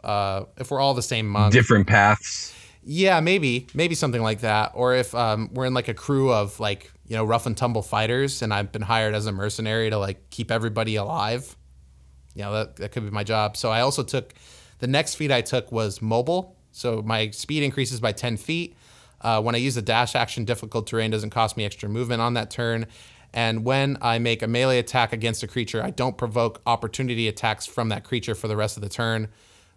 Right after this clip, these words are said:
Speaker 1: whether I'm hit or not. So I can move people
Speaker 2: This ge-,
Speaker 1: around
Speaker 2: this
Speaker 1: and
Speaker 2: goes back to, like, "Let me get to who needs healing right now."
Speaker 1: Exactly. If somebody goes down,
Speaker 2: That's
Speaker 1: it's
Speaker 2: awesome.
Speaker 1: my job to pick 'em back up. And when I do that with the healer's kit, they're gonna get back up immediately.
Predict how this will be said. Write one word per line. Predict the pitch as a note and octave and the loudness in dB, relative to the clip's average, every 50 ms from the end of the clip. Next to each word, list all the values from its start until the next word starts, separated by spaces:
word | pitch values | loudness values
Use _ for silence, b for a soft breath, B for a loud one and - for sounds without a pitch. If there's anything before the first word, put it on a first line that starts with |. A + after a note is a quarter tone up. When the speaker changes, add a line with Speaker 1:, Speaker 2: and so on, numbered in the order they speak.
| b - | b -10
Speaker 1:
whether | - A2+ A#2 A#2 A2+ A2 G#2+ G#2+ | -4 0 2 2 2 2 2 2
I'm | G2+ G2+ G2+ | 0 0 -2
hit | F2+ A#2 A2 G#2+ | -2 -2 0 0
or | G2 | 0
not. | G2+ G#2 G#2 G2+ F#2+ - - - _ _ _ _ _ _ | 0 0 0 0 0 -4 -8 -16 _ _ _ _ _ _
So | - - B2+ | -4 0 4
I | B2 B2 | 4 4
can | B2 - C#3 C3 | 4 2 0 0
move | D3 D#3 D3 | 0 -2 -2
people | - F3 D3+ A#2+ C3 | 0 4 6 8 8
Speaker 2:
This | C3+ B2 | 8 8
ge-, | C3+ | 6
Speaker 1:
around | C3+ C3+ C3 B2+ C3 - - | 6 4 4 4 2 0 2
Speaker 2:
this | A2+ A#2 B2+ A2 | 6 6 6 6
Speaker 1:
and | |
Speaker 2:
goes | - D3+ C#3+ C3+ | 8 8 8 8
back | A2+ C3+ B2 B2+ A#2 | 8 8 8 6 8
to, | - D#3 B2+ | 6 8 8
like, | A#2+ A2 G#2+ G#2 - | 8 8 8 6 6
"Let | G#2+ A#2+ C3 C#3+ E3 | 6 6 8 8 8
me | D#3+ D#3+ C#3+ | 8 6 8
get | A#2 D3+ D#3 D3+ - | 8 6 6 6 4
to | D3+ C#3+ | 4 6
who | B2+ C#3+ D3 C#3+ | 8 8 8 8
needs | C#3 C3+ B2 G#2+ - | 8 8 8 6 4
healing | - C3 C3 B2+ A#2+ A2+ A2 | 4 6 6 8 8 8 8
right | A2 A2 A#2 G#2 | 8 6 6 6
now." | G2+ A2 G#2+ F#2 E2+ D#2+ D#2+ - | 6 6 6 6 4 2 0 0
Speaker 1:
Exactly. | - D3 C3 A2+ C#3+ D3+ D3 C#3 C3+ - B2+ A2+ G#2+ G#2 G2 F#2+ - - | 0 0 2 4 6 6 6 6 4 2 0 0 0 0 -2 -4 -6 -6
If | - C3 B2+ - | -4 -4 0 2
somebody | - F3+ F#3 F3+ F3+ | 2 2 2 2 2
goes | E3+ D#3 B2+ A2 | 2 2 2 2
down, | D#3 D3+ D3+ C#3 C3 A#2+ A2+ | 2 2 4 4 4 4 4
Speaker 2:
That's | A2 F2 F2 | 4 2 2
Speaker 1:
it's | - - | 2 2
Speaker 2:
awesome. | C#3 | 2
Speaker 1:
my | C#3 C3+ C3+ | 2 2 2
job | A2+ C3 C3 C3 B2 B2 - | 4 4 4 4 4 2 0
to | B2 G#2 | -4 -4
pick | - - C3+ B2+ | -2 -2 -4 -2
'em | C3+ A#2 | -2 0
back | G#2+ A2 G#2 - - | 2 0 0 2 2
up. | B2 A2+ - - - - | 0 0 0 -2 -8 -8
And | - A#2+ A#2+ A#2+ A#2 A2+ | -4 -4 -2 -2 -4 -4
when | B2 B2 A#2 | -2 0 0
I | A2+ A2 | 0 0
do | G#2 - E3 F#3 G#3+ | -2 -2 -2 0 0
that | F#3 D#3+ C#3 B2+ - | 2 4 4 4 4
with | A#2 A2+ - | 2 -2 -4
the | A2+ | -4
healer's | G2+ - E3 F3+ F3 D3+ C3 - | -6 -4 -2 0 0 0 0 0
kit, | - - B2 A2 G#2+ - - | -2 -2 0 0 0 -2 -4
they're | - B2 | -4 -2
gonna | C3 D3 C3+ | 0 0 0
get | A#2 C3+ B2+ | 2 0 0
back | - C#3 - | 0 -2 0
up | C3+ B2+ - | -2 -2 -2
immediately. | A2+ G#2 G2+ G#2 A2 A#2+ A#2 A2+ - - - - C3 - - | -2 -2 -2 0 0 0 0 -2 -4 -6 -10 -12 -12 -14 -14